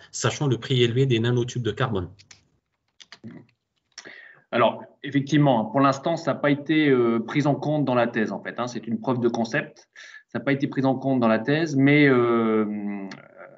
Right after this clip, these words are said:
Speaker 2: néanmoins, euh, il y a des matériaux qui existent déjà dans le marché, euh, qui, euh, qui utilisent, en fait, ces, ces charges, en fait.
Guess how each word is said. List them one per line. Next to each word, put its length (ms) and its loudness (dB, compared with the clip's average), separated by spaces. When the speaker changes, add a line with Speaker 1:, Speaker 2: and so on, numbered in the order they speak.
Speaker 2:
néanmoins, 760 2
euh, 280 0
il 120 0
y 80 0
a 140 6
des 340 2
matériaux 440 0
qui 160 -4
existent 520 -4
déjà 300 2
dans 80 -2
le 100 2
marché, 460 0
euh, 280 -8
qui, 320 4
euh, 540 0
qui 120 -6
utilisent, 300 2
en 100 2
fait, 140 0
ces, 720 0
ces 160 -2
charges, 320 0
en 100 -12
fait. 180 -16